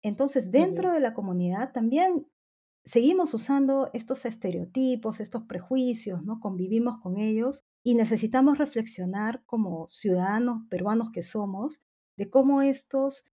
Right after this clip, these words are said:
Speaker 1: principios de, de igualdad deben seguir y cómo debemos evitar ser nosotros mismos, ¿no? Propulsores de los prejuicios y estereotipos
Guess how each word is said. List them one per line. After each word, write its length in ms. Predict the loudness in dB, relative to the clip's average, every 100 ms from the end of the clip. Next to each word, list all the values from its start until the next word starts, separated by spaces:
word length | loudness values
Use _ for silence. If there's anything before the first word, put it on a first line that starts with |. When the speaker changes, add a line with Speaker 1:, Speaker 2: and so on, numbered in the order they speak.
| 0
Speaker 1:
principios 600 | 2 4 2 2 2 0
de, 300 | -2 -4 -6
de 120 | -6
igualdad 540 | -4 -2 -2 -2 -2 -4
deben 640 | -6 -6 -4 -4 -6 -8
seguir 500 | -8 -4 0 0 -2
y 60 |
cómo 220 | -2 0 0
debemos 320 | -2 -2 -2
evitar 560 | -4 0 4 4 4 -4 _
ser 440 | -2 0 0 -4
nosotros 520 | -4 0 2 2 4
mismos, 500 | 6 6 6 4 4
¿no? 420 | 2 0 0 -2 -2 0
Propulsores 800 | 0 2 -2 0 2 4 2 2
de 80 |
los 140 | -2 -6
prejuicios 600 | -10 -6 -4 -4 -6 -8
y 60 |
estereotipos 840 | -8 -8 -8 -8 -8 -8 -8 -12